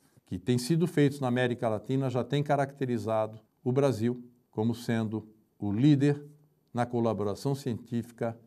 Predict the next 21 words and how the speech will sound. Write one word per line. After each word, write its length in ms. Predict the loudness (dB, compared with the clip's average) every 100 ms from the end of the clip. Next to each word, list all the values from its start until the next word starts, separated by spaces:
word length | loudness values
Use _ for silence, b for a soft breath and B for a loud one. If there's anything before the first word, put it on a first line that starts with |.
| _ _
da 200 | -2 0
América 480 | 2 0 0 -2 -4
Latina, 380 | -4 -6 -10 -12 -20 _ _ _ _ _ _ _
seguida 540 | -6 -6 -4 -4 -4
naturalmente, 800 | -6 -6 -4 -2 -2 -4 -8 -10
seguido 360 | -8 -6 -6 -2
o 20 |
Brasil, 380 | -2 0 -2 -4
por 200 | -8 -8
Chile, 400 | -4 -2 -4 -12 _
Argentina 720 | -4 -2 -4 -8 -8 -6 -8 -12 -20 -14
e 80 | -12
México. 500 | -12 -16 -20 _ _ _ _ _ _ _ _ _
Estas 920 | 4 4 2 -6 -2 -2 -2 -10 -18 _
questões, 440 | 0 0 -2 -6 -6
portanto, 600 | -10 -2 0 0 -6 -20 b b b b
nos 180 | -4 -2
remetem 680 | 0 0 0 -2 -4 -10 -10 _ _ _
e 80 | -2
nos 220 | -2 0
dizem 380 | 0 -2 -4